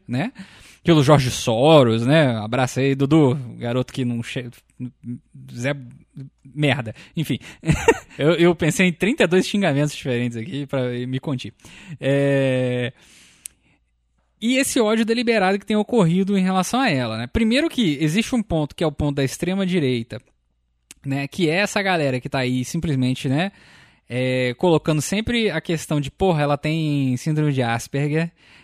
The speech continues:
né? E, e desprezando ela em relação a isso, et cetera, et cetera, et cetera. É, segundo que tem um outro ponto que algumas pessoas, é, da área da esquerda,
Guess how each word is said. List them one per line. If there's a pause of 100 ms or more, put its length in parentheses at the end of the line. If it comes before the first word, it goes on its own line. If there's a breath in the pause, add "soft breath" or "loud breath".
(120)
né?
E,
e
desprezando
ela
em
relação
a
isso,
et
cetera,
et
cetera,
et
cetera. (580 soft breath)
É,
segundo
que
tem
um
outro
ponto
que
algumas
pessoas,
é,
da
área
da
esquerda,